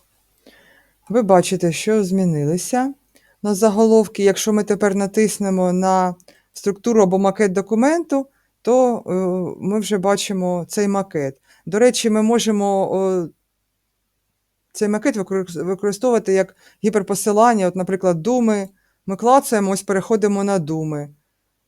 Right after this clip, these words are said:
Там ярмарок, переходимо і на ярмарок. Е, тепер, е, <clears throat> давайте стиль задамо, е, е, стиль задамо, е, заголовку один,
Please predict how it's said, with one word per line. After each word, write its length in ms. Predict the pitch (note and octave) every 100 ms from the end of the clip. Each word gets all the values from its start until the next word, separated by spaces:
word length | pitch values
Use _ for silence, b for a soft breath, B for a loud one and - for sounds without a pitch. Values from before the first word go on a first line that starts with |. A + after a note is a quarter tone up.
| _ _
Там 240 | D3+ C#3+
ярмарок, 840 | C#3+ A3 B3 A3+ G#3 G3 F#3 - _ _
переходимо 640 | F3+ F3 A3 G3+ G3+ G3
і 20 |
на 120 | F#3+
ярмарок. 680 | F#3+ E3 C#3 C#3 B2+ A#2+ - _ _ _ _ _ _ _ _ _ _ _ _ _ _ _ _ _ b b b b _
Е, 80 | D#3+
тепер, 500 | D3 F3+ A#3 B3 - -
е, 300 | F#3+ F#3 - _ _ _
<clears throat> 260 | G#3+ A3+ F3+ - _ _ _ _ _ _ _ _ _ _ _ _ _ _ -
давайте 560 | E3 F#3 G3 F#3+ F#3+ F3+ b b
стиль 460 | - - A3+ A3+ G3
задамо, 1200 | F#3 F#3 G3+ G#3+ A#3+ A3+ - E3 F3+ F3+ F3 F3 - _ _ _ _ _ _ _ _ _ _ _ _ _ _ _ _ _ _ _ _ _ _ _ _ _ _ _ _ _ _ _ _ _ _ _ _ -
е, 60 |
е, 100 | E3+
стиль 220 | - G#3+
задамо, 500 | G3 G3 F#3+ G3+ G#3
е, 200 | E3+ F3+
заголовку 640 | E3+ F#3+ G3 G#3 G3 F#3 F#3+
один, 460 | F#3+ F#3 C#4+ F4+